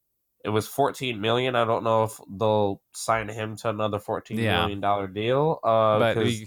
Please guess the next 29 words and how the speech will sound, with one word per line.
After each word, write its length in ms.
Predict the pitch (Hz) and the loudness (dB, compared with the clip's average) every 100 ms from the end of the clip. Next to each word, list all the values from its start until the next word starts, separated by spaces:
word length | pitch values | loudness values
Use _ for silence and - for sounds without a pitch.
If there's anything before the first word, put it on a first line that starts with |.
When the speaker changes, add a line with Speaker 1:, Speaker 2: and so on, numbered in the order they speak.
| - | -8
Speaker 2:
you 120 | 131 | -4
could 100 | 131 | -2
maybe 240 | 127 123 113 | 0 0 0
talk 240 | 135 120 | 0 0
to 80 | 127 | -2
him 80 | 113 | -2
and 80 | 107 | -2
be 80 | |
like, 220 | 104 101 123 | 0 0 0
"Listen, 240 | 117 107 | -4 -2
you 80 | 107 | -4
wanna 140 | 117 | -4
stick 200 | - 131 | -4 -4
around 180 | 127 113 | -4 -2
a 40 | |
little 160 | 110 113 | -2 -2
bit 100 | 107 | -2
longer? 320 | 107 110 104 | 0 0 0
We 120 | 101 101 | -6 -4
can 100 | 98 | -2
lower 320 | 101 113 120 | 2 2 2
your 140 | 107 | -2
salary, 640 | - 117 113 110 98 95 | -2 0 2 2 0 -4
make 280 | 95 104 104 | -4 -6 -6
it 140 | 113 - | -10 -6
maybe, 400 | 113 117 117 - | -4 -2 -2 -4
and 100 | 107 | -6
then 100 | 107 | -2
have, 180 | 131 | 0